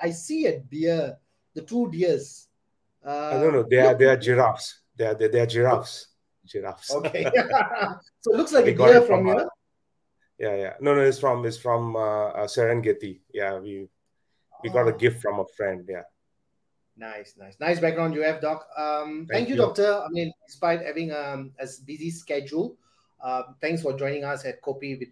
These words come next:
Speaker 1: Vance. And of course, today's topic is all about approaching bariatric surgery. Uh, but before we go on, Doc, I know I did a little bit of introduction of yourself, but, you know, if you can just tell a little bit more about yourself to the audiences before we jump into the topic.
Speaker 2: Yeah, sure. So, um,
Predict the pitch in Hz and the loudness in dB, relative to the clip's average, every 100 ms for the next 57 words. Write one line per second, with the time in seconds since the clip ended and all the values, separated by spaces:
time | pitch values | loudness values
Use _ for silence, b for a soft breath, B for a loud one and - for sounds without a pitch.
0 | _ 127 127 160 143 127 123 165 165 - | _ -8 -8 -10 -10 -10 -4 -4 -4 -2
1 | 170 175 - 143 151 139 127 - 139 143 | 0 0 -2 -6 -6 -10 -10 -8 -4 -2
2 | 131 117 - _ _ _ 131 127 147 143 | -2 -6 -8 _ _ _ -14 -2 0 0
3 | 156 151 139 131 131 135 151 143 - - | 0 -6 -8 -6 -4 -4 -6 -10 -12 -10
4 | 135 131 135 143 233 b b b 220 233 | -6 -2 -2 -4 -8 b b b 4 4
5 | 202 269 381 277 175 214 233 170 143 170 | 4 2 2 2 6 6 6 2 0 -2
6 | 165 202 190 147 160 165 135 139 147 160 | -2 -2 -2 -2 -2 -2 -2 -2 -2 -2
7 | 135 131 135 135 - 131 120 - 143 143 | -4 -6 -6 -8 -8 -10 -8 -8 -6 -6
8 | 135 B B - 170 170 147 143 143 143 | -8 B B -8 0 0 0 -6 -6 -4
9 | 165 165 - 160 160 147 147 147 156 139 | -4 -6 -2 0 0 -2 -4 -4 -6 -6
10 | 147 151 139 131 - 143 - 127 120 139 | -6 -4 -2 -4 -4 -6 -6 -8 -4 -4
11 | 143 147 208 - 139 131 117 - 131 131 | -4 -6 -10 -10 -8 -6 -8 -8 -8 -6
12 | 127 135 120 139 226 254 - _ _ _ | -8 -8 -8 -8 -8 -10 -14 _ _ _
13 | _ _ _ _ - 151 139 120 135 120 | _ _ _ _ 2 6 6 4 0 0
14 | - 170 147 - - 117 113 113 113 117 | 0 0 0 0 0 2 4 2 2 -4
15 | 117 | -8